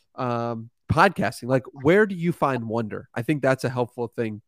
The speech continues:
to take away, and then try to do more of the things that bring you wonder and joy. And if you can, like,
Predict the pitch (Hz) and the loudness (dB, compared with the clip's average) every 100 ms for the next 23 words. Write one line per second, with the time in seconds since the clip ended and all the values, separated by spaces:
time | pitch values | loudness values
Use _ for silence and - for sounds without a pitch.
0 | - 117 120 110 107 113 156 - 143 147 | -10 -6 -6 -4 -4 0 -2 -2 0 0
1 | 143 - 131 156 196 147 165 143 131 143 | 0 -4 -4 0 0 2 0 0 2 4
2 | 139 - 120 117 117 - 131 113 117 104 | 4 2 0 -2 -4 -4 -4 -2 -4 -2
3 | 120 117 123 117 107 117 123 139 117 117 | -6 -4 -4 -6 -4 -4 -2 -4 -4 -4
4 | 107 - - _ _ _ _ - 123 123 | -4 -6 -12 _ _ _ _ -4 -2 -2
5 | 147 - 143 131 120 - | -4 -2 0 0 0 -4